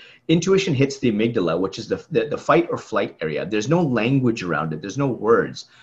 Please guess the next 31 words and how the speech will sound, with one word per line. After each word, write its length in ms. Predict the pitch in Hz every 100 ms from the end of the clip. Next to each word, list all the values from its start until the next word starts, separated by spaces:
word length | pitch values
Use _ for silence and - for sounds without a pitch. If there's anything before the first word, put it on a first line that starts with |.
| - _ _
So, 720 | - 135 110 113 - 143 -
a-, 200 | 113 -
and 120 | 120 120
it's, 320 | - - -
it's 200 | - -
a 40 |
feeling, 580 | - - 254 101 67 -
right? 200 | - 123 -
And 160 | 120
so 360 | - 113 110 - _
it, 320 | 131 127 -
the 100 | 123 117
difference 340 | 156 175 165
between, 260 | 139 139 123
say, 200 | 113 95
fear, 720 | - - 147 92 76 156 - _ _ _ _ 120
uh, 260 | 101 101 107
that 180 | 104
a 20 | 101
saber-toothed 580 | - 113 107 110 104
tiger 280 | - 101 101
is 100 | 92
gonna 200 | 92 87 -
eat 180 | 170
you 300 | 80 76 71 - _ _
is 160 | 131 113
one 200 | 117 147
thing, 280 | 101 87 92
but 120 | 110
the, 200 | 113 226 _
the, 280 | - 214 -